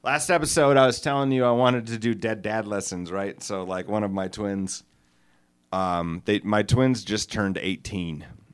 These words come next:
and, like, they're men. We registered to vote. Like, we, <laughs> we,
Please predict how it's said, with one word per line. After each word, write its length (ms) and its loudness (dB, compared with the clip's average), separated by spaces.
and, 220 -4
like, 200 -4
they're 140 -2
men. 520 -6
We 100 -2
registered 560 0
to 40 -6
vote. 460 -6
Like, 200 0
we, 160 6
<laughs> 360 -4
we, 280 2